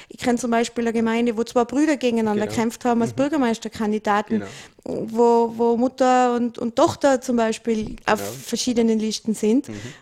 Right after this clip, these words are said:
Speaker 1: und so. Und da wird aber dann sicherlich oft einmal gesagt, „Ja, dann, dann halt unsere
Speaker 2: Ja,
Speaker 1: Listen
Speaker 2: ja.
Speaker 1: zusammen, seien wir wieder gut.“
Speaker 2: Das ist, das ist
Speaker 1: <laughs>
Speaker 2: klassisch. Die, also das passt. Das System in Tirol, das ist
Speaker 1: Ja,
Speaker 2: also
Speaker 1: oder?
Speaker 2: perfekt
Speaker 1: Das, so
Speaker 2: ausgedacht,
Speaker 1: ist es
Speaker 2: ja.
Speaker 1: doch
Speaker 2: So,
Speaker 1: bei uns
Speaker 2: so
Speaker 1: irgendwie.
Speaker 2: kannst du auch die Ö V P-Herrschaft kaum zerstören, ja.
Speaker 1: Ja.
Speaker 2: Das ist wirklich ein robustes System.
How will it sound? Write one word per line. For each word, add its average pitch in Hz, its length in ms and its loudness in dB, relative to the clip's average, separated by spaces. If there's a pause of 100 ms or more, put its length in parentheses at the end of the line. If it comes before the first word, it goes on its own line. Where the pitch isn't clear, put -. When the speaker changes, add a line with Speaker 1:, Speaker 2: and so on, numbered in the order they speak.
Speaker 1:
und 233 140 -4
so. 247 200 0 (260)
Und 226 160 -2
da 214 200 4
wird 214 200 2
aber 214 120 0
dann 220 180 2
sicherlich 220 420 -4
oft 208 200 -8
einmal 202 140 -6
gesagt, - 280 -12
„Ja, 170 60 -8 (560)
dann, - 100 -6
dann 247 140 4
halt 226 120 2
unsere 233 300 0
Speaker 2:
Ja, 185 100 -4
Speaker 1:
Listen 226 300 -4
Speaker 2:
ja. 208 60 -2
Speaker 1:
zusammen, 202 260 -2
seien 214 200 0
wir 226 140 2
wieder 202 160 0
gut.“ - 400 0
Speaker 2:
Das 123 220 -2
ist, 127 180 -8 (220)
das 277 160 4
ist 226 140 0
Speaker 1:
<laughs> - 20 6
Speaker 2:
klassisch. - 400 -2
Die, 98 100 -12
also 98 160 -8
das - 180 -6
passt. - 360 -4
Das 117 140 0
System 170 420 4
in 139 60 -4
Tirol, 131 320 0
das 120 120 -4
ist 123 160 -4
Speaker 1:
Ja, 262 240 8
Speaker 2:
also 294 100 8
Speaker 1:
oder? - 40 10
Speaker 2:
perfekt 427 280 4
Speaker 1:
Das, 294 200 2
so 320 80 8
Speaker 2:
ausgedacht, 294 240 10
Speaker 1:
ist - 120 -2
es 269 120 4
Speaker 2:
ja. 226 180 8
Speaker 1:
doch 220 60 -6
Speaker 2:
So, - 60 -12
Speaker 1:
bei 220 140 8
uns 208 300 2
Speaker 2:
so 208 60 -2
Speaker 1:
irgendwie. 202 220 0
Speaker 2:
kannst 233 200 6
du 139 220 4
auch 131 40 -4
die 123 120 -8
Ö 127 60 -4
V 120 120 0
P-Herrschaft 120 760 -4
kaum 131 600 -4
zerstören, 117 500 -4
ja. 110 160 -8
Speaker 1:
Ja. 392 220 4
Speaker 2:
Das - 160 -10
ist 151 120 -8
wirklich 135 200 -6
ein 123 40 -6
robustes 160 440 -4
System. 120 340 -8